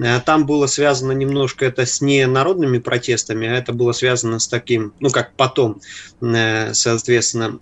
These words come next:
об этом говорили и власти Турции, было связано с, э, предательством ряда, э, политических деятелей и генералов, в том числе, э, турецких. То есть это была такая попытка военного переворота, а не такое народное,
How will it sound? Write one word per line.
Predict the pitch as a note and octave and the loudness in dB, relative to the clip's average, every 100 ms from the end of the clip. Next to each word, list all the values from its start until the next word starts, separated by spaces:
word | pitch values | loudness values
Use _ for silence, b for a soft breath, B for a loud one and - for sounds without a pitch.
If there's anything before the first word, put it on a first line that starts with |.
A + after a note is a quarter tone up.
| - | -4
об | A#2+ | 0
этом | B2 A#2 A2+ | 2 2 2
говорили | A#2 B2 C3+ A#2+ G#2+ - - - | 2 4 4 2 0 -10 -20 -6
и | A2+ | -2
власти | B2+ F3+ - D#3+ C3+ A#2+ - | 0 0 0 0 -2 -8 -2
Турции, | C#3 C3 - A#2+ A2+ | 0 2 0 -2 -2
было | - A#2+ C3+ | -4 0 2
связано | A#2+ B2 A#2 A2+ A2 | 2 2 0 -2 -2
с, | - - | -2 -2
э, | A2+ A2 | -2 -4
предательством | - B2 C3+ A#2 G#2+ - G#2+ A2 | 2 4 4 2 -4 -6 -6 -2
ряда, | A2+ G#2+ A#2 - B B B | -2 -2 -10 -16 B B B
э, | - A2 | -4 -2
политических | A#2+ A2+ - A2+ - A2+ | 0 0 0 -2 0 0
деятелей | A#2 A2 - A2 | 2 2 2 -2
и | G#2+ | 0
генералов, | A2+ A2+ C#3 G3+ F3+ | 0 2 2 2 0
в | |
том | E3+ C#3+ | -2 -2
числе, | - D3+ C#3+ C3 B B - B2 | -2 0 0 0 B B -12 -4
э, | B2 | 0
турецких. | - B2+ B2+ - A2+ | 2 4 4 0 -2
То | F3+ | 2
есть | F#3 | 2
это | C3 B2 | 2 0
была | B2+ C3+ | 4 4
такая | B2 B2 B2 | 4 0 0
попытка | B2+ A#2+ C3 B2+ | -2 0 0 0
военного | A#2+ C3 A2+ A2 G#2+ | 2 4 2 0 -2
переворота, | A#2 A2+ C#3+ A3 D3+ | -2 2 2 0 -2
а | A#2 B2 | -4 -2
не | B2+ B2 | 0 0
такое | A#2 A#2+ B2+ | 0 2 2
народное, | A#2 A#2+ C#3 B2 A2+ A2 | 4 4 4 2 -2 -4